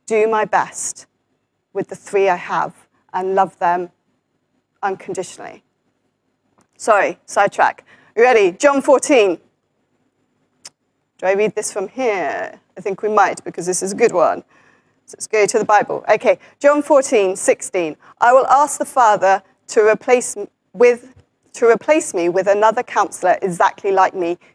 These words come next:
who will remain with you forever." That is the Holy Spirit remaining with you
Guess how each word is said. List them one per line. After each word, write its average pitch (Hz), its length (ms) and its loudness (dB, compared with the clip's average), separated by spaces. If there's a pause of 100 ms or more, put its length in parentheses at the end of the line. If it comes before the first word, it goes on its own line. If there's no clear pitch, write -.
who 247 160 0
will 269 200 4
remain 302 460 4
with 233 180 -2
you 175 200 -2
forever." 190 760 0 (380)
That 277 180 2
is 254 220 2
the 226 80 2
Holy 269 340 2
Spirit 165 440 -2
remaining 247 540 2
with 185 140 -2
you 196 180 -4